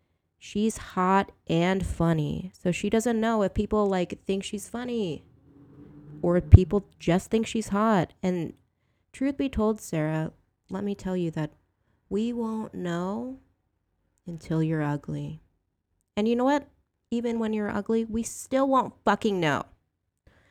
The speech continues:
But you should really enjoy it because it doesn't last long. And you need to get the fucking up and come out to open mics with me more often. I will be your side bitch. I will be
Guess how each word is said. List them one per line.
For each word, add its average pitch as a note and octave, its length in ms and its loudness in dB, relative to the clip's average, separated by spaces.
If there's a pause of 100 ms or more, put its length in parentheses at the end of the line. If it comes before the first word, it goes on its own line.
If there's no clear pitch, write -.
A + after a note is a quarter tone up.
(140)
But E3+ 400 -2
you E3 140 -6
should F3+ 300 -8
really F3 460 -2
enjoy G3 460 -2
it E3+ 420 0 (640)
because E3+ 380 -6
it D#3+ 160 -6
doesn't D#3+ 500 -6
last D3+ 400 -6 (120)
long. D3+ 500 -6 (240)
And F#3 100 -2
you A#3 60 0
need E4 160 -2
to G4 80 -4
get C4+ 180 -2
the C#4+ 80 -2
fucking A#3+ 460 0 (140)
up G#3+ 340 2
and D#3+ 180 0 (160)
come G3 320 0
out F3 220 4
to F3+ 100 -2
open D#3+ 260 2
mics D3+ 260 0
with D#3 140 -4
me D3+ 180 0
more D3+ 320 -2
often. D3+ 420 -4
I F3 160 -4
will A3+ 160 2
be F3+ 480 4
your D#3 180 -2
side D#3 340 -2
bitch. D#3 300 0
I D#3+ 120 -2
will D#3+ 120 0
be D#3 520 4